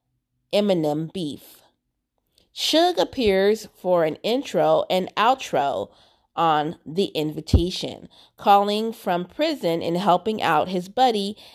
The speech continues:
as he attempted to take down the Detroit legend. Instead of commenting on the feud,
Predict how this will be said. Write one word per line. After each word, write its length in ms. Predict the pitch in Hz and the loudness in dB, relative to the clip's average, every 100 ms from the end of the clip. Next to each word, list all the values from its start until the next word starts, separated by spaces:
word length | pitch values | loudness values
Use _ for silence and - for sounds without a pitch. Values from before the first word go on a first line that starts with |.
| - | 0
as 240 | 170 175 | 2 2
he 120 | 202 | 2
attempted 540 | 175 170 - 208 220 247 | 0 2 2 2 0 -8
to 100 | 269 | -6
take 360 | - 247 226 | 0 0 0
down 440 | 202 185 170 165 180 | -2 0 0 0 -2
the 80 | 170 | -4
Detroit 600 | 170 202 208 - 220 190 | -4 -8 -6 -2 0 0
legend. 520 | 170 160 - 147 - - - - - | 2 2 0 -8 -10 -18 -20 -18 -6
Instead 480 | 220 220 - 294 349 | -4 -4 0 2 2
of 140 | 330 | 0
commenting 640 | - 320 302 254 254 247 196 | -2 -2 0 0 0 -4 -2
on 200 | 180 196 | -2 -2
the 60 | |
feud, 540 | 202 - 147 143 151 | -6 -8 -8 -6 -6